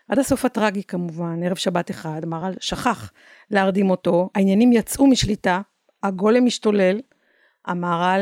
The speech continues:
אה, נאלץ להרדים אותו לתמיד. אגב, על זה נאמר, הגולם קם על יוצרו.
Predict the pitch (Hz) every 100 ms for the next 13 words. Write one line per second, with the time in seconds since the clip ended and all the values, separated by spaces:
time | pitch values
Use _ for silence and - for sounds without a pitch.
0 | 202 196 185 185 185 190 - 214 180 180
1 | 202 - 180 - 165 175 240 - _ _
2 | _ _ _ 208 220 208 196 233 233 254
3 | 240 190 220 226 190 190 196 - 202